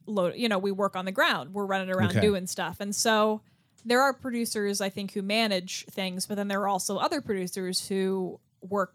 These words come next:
Speaker 1: more closely with the story.
Speaker 2: Okay.
Speaker 1: So it is an extremely general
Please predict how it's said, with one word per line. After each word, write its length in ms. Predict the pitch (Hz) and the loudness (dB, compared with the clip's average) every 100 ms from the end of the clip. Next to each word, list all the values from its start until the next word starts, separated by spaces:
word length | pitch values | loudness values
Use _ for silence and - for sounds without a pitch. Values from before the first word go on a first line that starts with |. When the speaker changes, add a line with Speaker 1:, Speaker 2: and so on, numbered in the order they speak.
| - | -6
Speaker 1:
more 160 | 190 190 | -6 -6
closely 460 | - 170 - 190 | -6 -6 -4 -6
with 120 | 180 | -8
the 80 | 180 | -10
story. 580 | 180 - 190 107 92 233 _ - | -12 -8 -8 -8 -10 -14 _ -2
Speaker 2:
Okay. 300 | 107 113 95 | 0 2 2
Speaker 1:
So 200 | 240 233 | 4 4
it 120 | 240 | 2
is 120 | 277 | 0
an 100 | 220 | 0
extremely 1040 | 165 196 - - 262 262 294 302 262 240 214 | 0 -2 -2 -2 -4 -6 -4 -4 -2 -2 -2
general 760 | 196 196 196 190 185 180 180 | 0 0 0 2 2 2 -2